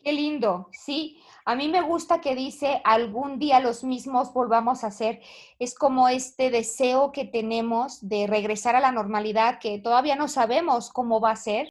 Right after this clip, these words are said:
Sí, Jorge, efectivamente me siento muy, muy, muy, muy, muy orgullosa porque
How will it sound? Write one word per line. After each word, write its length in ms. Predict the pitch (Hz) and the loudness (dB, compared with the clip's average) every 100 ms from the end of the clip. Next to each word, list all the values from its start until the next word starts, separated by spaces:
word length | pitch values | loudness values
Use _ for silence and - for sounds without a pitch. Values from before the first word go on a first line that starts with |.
| - _ | -12 _
Sí, 320 | - 403 - - | 4 4 4 6
Jorge, 500 | 403 370 370 - 330 | 6 6 4 4 2
efectivamente 680 | 320 339 392 381 381 392 | 0 4 4 6 2 2
me 120 | 359 | 0
siento 520 | 330 339 311 311 320 - | 0 -2 -2 2 2 2
muy, 480 | 254 302 349 349 311 | -4 0 2 2 2
muy, 220 | 302 302 | -2 -2
muy, 220 | 277 294 | -2 -4
muy, 220 | 277 294 | -4 -6
muy 240 | 277 285 277 | -4 -2 0
orgullosa 680 | 277 247 233 247 254 262 | 0 -2 0 -2 -2 -6
porque 500 | 247 214 214 214 208 | -6 -8 -6 -6 -8